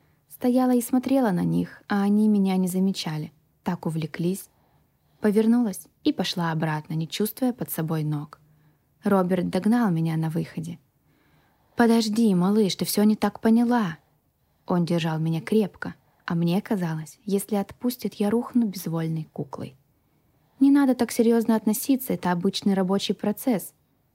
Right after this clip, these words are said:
«Не трогай меня, Роб», попыталась отцепить его пальцы. «Не дури, Полина, я просто расслабился, смотри на это шире. Ты всё равно моя малышка». Только когда запекла ладонь, я поняла, что ударила Роберта.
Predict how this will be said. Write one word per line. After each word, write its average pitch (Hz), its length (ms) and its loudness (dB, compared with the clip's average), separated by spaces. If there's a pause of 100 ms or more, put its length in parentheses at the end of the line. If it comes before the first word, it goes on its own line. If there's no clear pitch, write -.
(520)
«Не 208 160 4
трогай 196 420 2
меня, 151 340 -2 (300)
Роб», 175 280 -2 (760)
попыталась 170 640 -4
отцепить - 540 -8
его 170 160 -4
пальцы. 156 520 -8 (540)
«Не 254 180 6
дури, 208 380 4
Полина, 185 480 2
я 180 140 0
просто 330 360 -2
расслабился, 196 840 0
смотри 247 380 0
на 381 100 0
это 330 220 0
шире. 180 460 -2 (400)
Ты - 80 -4
всё - 180 -2
равно 165 320 2
моя 233 260 4
малышка». 165 560 -2 (420)
Только 190 320 0
когда 175 280 -2
запекла 175 440 0
ладонь, 175 360 2
я 185 80 2
поняла, 170 360 0
что 170 200 -4
ударила 151 480 -2
Роберта. 147 480 -8